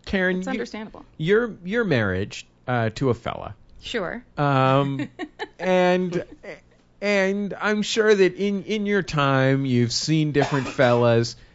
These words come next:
Speaker 1: that you thought were cool and sexy or
Speaker 2: I've been around.
Speaker 1: fun and attractive.
Speaker 2: Sure.
Speaker 1: Um, is it of interest to you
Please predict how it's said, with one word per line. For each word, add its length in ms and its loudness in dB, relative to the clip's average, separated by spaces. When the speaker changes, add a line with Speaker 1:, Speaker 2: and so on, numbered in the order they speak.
Speaker 1:
that 120 -4
you 180 -6
thought 360 2
were 380 0
cool 380 -2
and 160 -4
sexy 960 0
or 500 0
Speaker 2:
I've 160 -4
been 140 -4
around. 320 -6
Speaker 1:
fun 240 2
and 120 -2
attractive. 640 -4
Speaker 2:
Sure. 280 -16
Speaker 1:
Um, 500 2
is 260 0
it 200 0
of 200 2
interest 600 -2
to 120 2
you 720 4